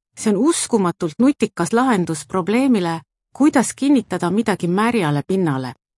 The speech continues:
Selle uurimistöö tulemused võivad aidata teadlastel luua liime,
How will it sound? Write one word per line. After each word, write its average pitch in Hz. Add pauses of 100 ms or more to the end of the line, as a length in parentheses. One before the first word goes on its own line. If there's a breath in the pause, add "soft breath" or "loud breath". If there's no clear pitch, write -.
(500)
Selle 240
uurimistöö 220
tulemused 214 (160)
võivad 202
aidata 214
teadlastel 208
luua 190
liime, 214